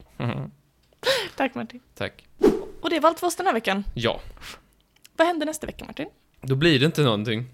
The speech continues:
Speaker 2: Då blir det inte någonting alls, faktiskt. <laughs>
Speaker 1: Jo då.
Speaker 2: Berätta gärna.
Speaker 1: Ska jag berätta?
Speaker 2: Ja.
Speaker 1: Alltså, så här. Vi skulle, när vi började det här, den här, eh, våren, den här epoken, så tänkte vi så här,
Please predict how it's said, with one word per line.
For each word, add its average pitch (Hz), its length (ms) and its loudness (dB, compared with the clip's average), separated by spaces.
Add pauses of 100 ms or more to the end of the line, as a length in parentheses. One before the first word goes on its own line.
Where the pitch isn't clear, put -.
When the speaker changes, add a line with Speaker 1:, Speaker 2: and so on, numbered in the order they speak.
(100)
Speaker 2:
Då 208 60 -8
blir 202 200 -2
det 202 60 0
inte 208 180 -2
någonting 190 300 -4
alls, 180 200 -8
faktiskt. - 480 -20 (240)
<laughs> 277 140 0 (1300)
Speaker 1:
Jo 120 480 4
då. 185 560 -2 (460)
Speaker 2:
Berätta 285 340 2
gärna. 262 280 0 (100)
Speaker 1:
Ska - 180 -8
jag 160 100 -2
berätta? 190 300 -4
Speaker 2:
Ja. - 100 -2 (440)
Speaker 1:
Alltså, 139 220 2
så 160 60 2
här. 156 200 2 (800)
Vi 156 140 -2
skulle, 170 460 -2
när 170 100 -4
vi 180 160 0
började 160 380 4
det 120 80 0
här, 135 280 -2 (400)
den 135 120 -2
här, 110 480 0
eh, - 60 -8
våren, 127 440 -4 (800)
den 135 100 -2
här 113 80 0
epoken, 127 500 -2 (420)
så 143 100 -6
tänkte 160 260 2
vi 147 100 2
så 143 100 0
här, 110 140 2